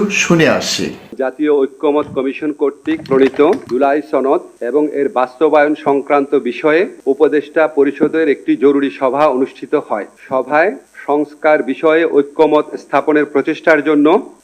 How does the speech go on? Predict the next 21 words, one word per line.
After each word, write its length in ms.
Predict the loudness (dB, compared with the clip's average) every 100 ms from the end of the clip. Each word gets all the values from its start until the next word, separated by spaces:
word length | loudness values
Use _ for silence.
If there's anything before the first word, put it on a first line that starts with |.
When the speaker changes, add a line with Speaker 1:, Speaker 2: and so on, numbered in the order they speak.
| -6
Speaker 2:
এবং 280 | 2 4 4 0 -12 _
বহু 240 | 0 2 2 2
বিষয়ে 460 | 0 0 0 2 2
ঐক্যমত 460 | 0 0 0 0 0 -2
প্রতিষ্ঠার 480 | -4 -4 -2 0 4
জন্য 200 | 2 2 -8 _ -4
জাতীয় 340 | -2 0 0 2 0
ঐক্যমত্য 480 | 0 0 0 0 -2
কমিশন 520 | 0 2 2 2 2 0 -6 -4
ও 40 | 0
রাজনৈতিক 560 | 0 0 0 -2 -2 -2
দলগুলোর 460 | 2 2 2 2 0 0
প্রতি 240 | 0 0 0
ধন্যবাদ 460 | 0 2 4 4 2
জ্ঞাপন 260 | -2 -2 -2
করা 220 | -2 -4
হয়। 220 | -6 -8 -10 -8
উপদেষ্টা 500 | -4 0 0 0 0 0
পরিষদের 500 | 0 -2 -4 -4 -4
সভায় 460 | 0 0 0 -2 -8 _ _
ঐক্যমত 460 | -2 0 2 2 0